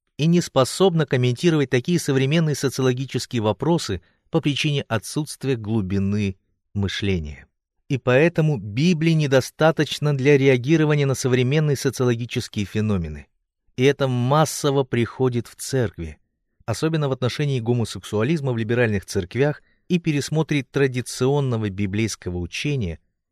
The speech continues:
о роли женщины в евангельских церквях. Но, наверное, тема психологии является такой же доминантной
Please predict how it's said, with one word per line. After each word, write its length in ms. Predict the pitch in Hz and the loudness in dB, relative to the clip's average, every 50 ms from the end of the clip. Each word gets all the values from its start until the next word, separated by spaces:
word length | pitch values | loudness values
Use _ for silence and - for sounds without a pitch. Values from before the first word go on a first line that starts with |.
| _ _ _ | _ _ _
о 120 | - 113 110 | -2 0 0
роли 220 | 110 107 98 90 | 2 0 0 -2
женщины 640 | 85 82 90 117 143 143 123 - 127 120 120 113 _ _ _ _ _ _ _ _ _ | -4 -4 -4 -2 -2 -2 -4 -4 -6 -6 -6 -8 _ _ _ _ _ _ _ _ _
в 60 | - | -10
евангельских 760 | 123 135 139 107 95 95 85 85 87 87 - - _ 82 - | -6 -4 -4 -2 -2 -2 -2 -2 -6 -8 -10 -10 _ -14 -14
церквях. 560 | - - 90 82 - - 80 76 73 - _ _ _ _ _ _ _ _ _ _ _ _ _ _ _ _ _ _ _ _ | -10 -10 -10 -10 -10 -14 -14 -14 -14 -18 _ _ _ _ _ _ _ _ _ _ _ _ _ _ _ _ _ _ _ _
Но, 360 | 113 113 120 147 170 175 143 - _ _ | -6 -2 0 2 2 0 0 -4 _ _
наверное, 560 | 131 135 131 127 127 165 185 175 170 170 160 | -2 0 0 2 4 4 2 4 4 2 2
тема 260 | - - 175 165 160 | 2 0 2 2 2
психологии 540 | - - - 131 - 143 147 170 170 156 156 | 0 -2 -6 -4 -2 0 2 2 2 0 0
является 440 | 147 143 139 147 165 160 156 - 139 | -2 0 2 2 2 2 0 -4 -4
такой 340 | - 143 127 - 170 170 160 | -2 -2 -2 2 2 2 2
же 140 | 139 143 | 2 -2
доминантной 920 | 127 120 131 127 131 127 139 160 151 131 107 _ _ 95 87 78 78 - | -2 -2 -2 0 0 0 0 0 0 0 -2 _ _ -8 -8 -8 -8 -12